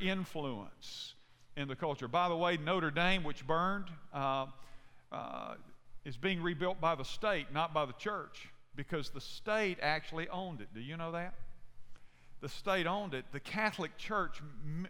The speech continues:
uh, would gather in it for its worship services, but it was, it was more of an icon of the state than of the gospel. Mohler adds, by the way, in his book, he says, now listen to this, this is a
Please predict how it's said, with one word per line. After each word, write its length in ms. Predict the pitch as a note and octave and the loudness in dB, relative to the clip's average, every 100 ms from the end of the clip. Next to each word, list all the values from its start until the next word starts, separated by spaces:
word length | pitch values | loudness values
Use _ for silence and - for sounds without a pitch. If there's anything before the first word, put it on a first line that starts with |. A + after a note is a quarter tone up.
| - | -4
uh, 120 | C#3+ C#3 | -4 -2
would 260 | D3+ - | -2 0
gather 460 | - G#3 B3+ A3 E3 | 2 4 6 4 2
in 180 | D3 C#3 | 2 0
it 160 | C#3 | 0
for 160 | - D3 | 0 0
its 140 | C3 | 0
worship 380 | D3+ A3 - F3+ | 2 2 2 -4
services, 540 | - D3 C3 B2+ C#3 B2 | -4 -4 -4 -6 -8 -4
but 160 | C#3 D3+ | 0 0
it 180 | D3+ D#3+ | 0 -2
was, 320 | D#3 C#3+ - - - - - | -4 -4 -8 -12 -12 -10 -4
it 140 | D3+ D#3+ | -2 0
was 220 | D3+ B2+ | 0 0
more 240 | F3 G3+ | 2 4
of 100 | F3 | 4
an 80 | D3 | 4
icon 580 | D3+ F3+ - E3+ E3+ D#3 | 6 4 4 0 0 0
of 100 | B2+ | -2
the 80 | A#2+ | -6
state 680 | - - F#3 C#3 A2+ A2+ - - - - - _ _ _ - | -8 -2 2 2 2 -4 -14 -20 -20 -20 -20 _ _ _ -4
than 160 | B2+ | -2
of 100 | A#2+ | 0
the 80 | G#2+ | 0
gospel. 540 | G#2+ B2+ A2+ - - - - - - - - - - - - - - B2 | 2 4 2 0 0 -2 -4 -8 -12 -16 -18 -16 -10 -6 -6 -6 -6 0
Mohler 340 | D3+ D#3 A#2+ C3+ D3 | 2 4 6 6 6
adds, 120 | B2 | 4
by 200 | - B2 | 2 4
the 60 | A#2 | 4
way, 140 | A#2 | 2
in 60 | A2 | 2
his 180 | D#3 | 0
book, 200 | - A#2+ | 0 0
he 120 | A2 B2+ | 0 0
says, 260 | D3 A#2 | 0 0
now 100 | A#2 | 2
listen 300 | C#3 F3 C#3 | 2 2 0
to 40 | A#2+ | -2
this, 120 | A2+ | -2
this 220 | - C#3+ A2+ | -4 -6 -6
is 100 | |
a 60 | G2+ | -6